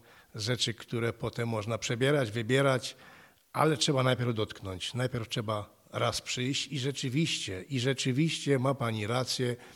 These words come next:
My również jesteśmy bardzo, mm, zdeterminowani, żeby zachęcić tych, którzy jeszcze z tego nie skorzystali. E, bo przecież to jest tak blisko i staramy się, żeby było na takim poziomie, na którym,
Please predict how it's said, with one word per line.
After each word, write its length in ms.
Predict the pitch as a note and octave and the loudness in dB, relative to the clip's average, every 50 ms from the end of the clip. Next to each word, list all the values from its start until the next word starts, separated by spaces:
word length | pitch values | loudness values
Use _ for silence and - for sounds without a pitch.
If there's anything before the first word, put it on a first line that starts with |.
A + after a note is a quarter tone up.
| - - - | -20 -14 -6
My 160 | - B2+ B2 A#2 | 0 0 2 4
również 440 | C#3 D3+ C3+ A2+ B2+ B2+ A#2+ A2 | 4 2 2 4 2 2 2 2
jesteśmy 460 | A2 A2+ G2+ - B2+ A2 G2+ B2 B2 A#2 | 0 -4 -4 -4 -6 -6 -4 -2 -4 -4
bardzo, 800 | A2+ A#2 B2 F3 F3 E3+ D#3 C#3+ C3 G#2 F#2 G2 A2 G2+ F#2+ - - - - - - - - - - - - - - - | -2 2 6 8 8 8 8 6 4 0 -2 -4 -6 -6 -6 -10 -18 -20 -20 -20 -20 -20 -18 -18 -18 -20 -20 -20 -16 -10
mm, 360 | A2+ A#2+ A#2+ A#2+ A#2 A2+ G#2+ | -8 -6 -4 -2 -2 -2 -2
zdeterminowani, 1040 | G#2 C3 C#3+ - - D3 C3 B2+ C3 A#2+ A#2+ A2 G#2+ A#2+ C3 C#3 C#3+ C#3 C#3 C#3 C3 - - - - - - - _ - | 0 0 0 2 0 -2 0 2 0 2 0 0 2 4 4 4 4 2 0 0 -2 -4 -10 -20 -20 -20 -20 -20 _ -10
żeby 260 | A#2 A2+ C3 B2 C3 | -6 -4 -2 -2 0
zachęcić 640 | B2 A2+ C3+ B2+ - C3+ D3 D3 C3 - B2+ - - | 0 0 0 0 0 0 0 0 0 -4 -6 -6 -6
tych, 180 | - - D3+ - | -2 -2 -2 -2
którzy 300 | - - G3+ F3 F3+ F#3+ | -2 -4 -2 0 2 2
jeszcze 320 | F3 D#3 C#3 - - F3 | 2 2 2 2 0 -2
z 80 | D3+ - | -4 -4
tego 180 | E3+ D#3 D#3 | -4 -2 0
nie 120 | D#3+ E3 D3+ | 2 2 0
skorzystali. 720 | - - E3 D3+ E3+ D#3+ D#3 - B2 G2 D#2+ D2+ F2 F2+ - - - - - - - - - - - | 0 -2 -2 -2 -2 -2 -4 -4 -4 -4 -6 -8 -14 -18 -20 -20 -20 -20 -20 -20 -20 -20 -20 -20 -14
E, 300 | A#2 A#2+ A#2+ A#2 A#2 A#2 | -10 -6 -4 -4 -4 -2
bo 160 | A#2+ C3+ C3+ | -2 -4 -4
przecież 280 | - - D3+ C#3 - | -2 -2 -2 -2 -2
to 100 | - - | -2 -2
jest 180 | B2 A2+ - - | -2 -2 -2 -4
tak 140 | A2+ G#2 G#2 | -6 -6 -6
blisko 600 | F#2+ G#2 G#2+ G#2 - - - A#2 B2+ C3+ C3 A#2 - - - - | -6 -6 -6 -6 -6 -6 -4 -4 -4 -4 -6 -8 -12 -16 -14 -8
i 520 | D#3 C#3 B2+ B2 B2 B2+ B2 B2+ C3 C#3 B2+ - - _ _ _ _ - | -4 -2 -2 -2 0 -2 -2 -2 -4 -6 -8 -10 -16 _ _ _ _ -10
staramy 460 | - - D3 B2+ A2+ A2+ G#2+ A2 A2+ | -4 0 2 2 2 2 0 -2 -2
się, 180 | - - B2+ A2+ | -4 -4 -6 -4
żeby 240 | G#2+ A#2 A#2 B2 | -4 -4 -4 -4
było 380 | A#2 A2+ B2 A#2+ A#2+ A2+ A#2 A#2+ | -2 0 0 0 2 0 0 0
na 120 | A#2+ A#2 | 0 -2
takim 360 | G#2+ - A#2+ G#2+ - C#3+ C3+ - | -2 -4 -4 -4 -2 -4 -4 -2
poziomie, 680 | - A2+ G#2 G#2+ G#2+ G#2 G#2 G#2+ A2 A2 A2+ B2+ C3+ B2 | -2 -4 -2 -2 -2 -2 -2 -2 -2 -2 -2 -2 -2 0
na 160 | A2+ A2 G#2+ | -2 -2 -4
którym, 600 | - - - A2 G#2 G2 A2 A2+ A#2+ B2+ C3 | -4 -6 -6 -4 -4 -2 -2 -2 -2 -2 -2